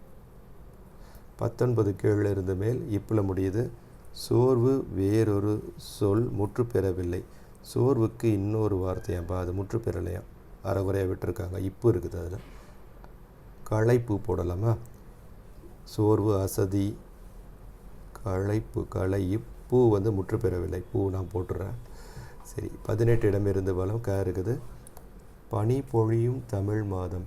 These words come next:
பனி பொழியும் தமிழ் மாதம் வந்து க இருக்குது.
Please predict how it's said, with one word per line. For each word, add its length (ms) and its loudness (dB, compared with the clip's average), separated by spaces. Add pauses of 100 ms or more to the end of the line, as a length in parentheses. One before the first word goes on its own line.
பனி 260 0
பொழியும் 460 0
தமிழ் 300 -2
மாதம் 340 -2
வந்து 540 -2 (600)
க 260 -2
இருக்குது. 360 -4